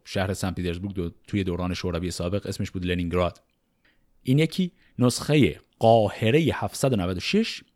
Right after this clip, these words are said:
و نسخهٔ برلین هشتصد و نود و چهار. این سه تا از قضا شباهتاشون انقدر زیاده که به احتمال زیاد هم خانواده و خویشاوند نزدیکن. از اون طرف نسخهٔ لندن هفتصد و شصت و پنج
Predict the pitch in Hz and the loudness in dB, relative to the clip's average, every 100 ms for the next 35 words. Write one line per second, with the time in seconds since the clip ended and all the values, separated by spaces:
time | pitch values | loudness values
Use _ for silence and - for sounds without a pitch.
0 | _ - 123 123 - 170 113 123 117 110 | _ 2 2 4 2 0 2 6 6 4
1 | 135 196 190 139 - 160 165 123 92 - | 2 2 2 0 0 0 2 2 0 -4
2 | 82 69 _ _ _ _ _ _ 175 185 | -6 -8 _ _ _ _ _ _ 2 4
3 | 180 196 180 - 139 151 160 160 _ - | 4 2 2 2 2 4 2 0 _ 0
4 | 127 123 117 151 147 120 113 147 151 127 | 4 4 4 2 2 0 0 0 0 0
5 | 117 101 110 123 107 92 101 117 101 90 | 2 2 0 0 -2 -2 -4 -2 -2 -2
6 | 85 - _ _ _ _ - 98 - 101 | -4 -6 _ _ _ _ -8 -6 -4 -2
7 | 95 95 107 107 - 98 98 117 107 90 | 0 0 0 -2 -4 -2 0 2 2 0
8 | 101 120 76 - _ _ _ _ _ _ | -2 -4 -6 -14 _ _ _ _ _ _
9 | _ - 135 180 190 196 - - - _ | _ -2 0 4 6 4 0 -18 -20 _
10 | - 127 127 - 170 104 98 107 110 104 | 0 2 2 2 4 4 2 0 0 0
11 | 135 117 - 104 - 101 98 - 92 - | 0 0 -4 -8 -6 -4 -4 -4 -6 -8
12 | 92 - - 131 196 220 214 | -10 -8 0 2 4 2 0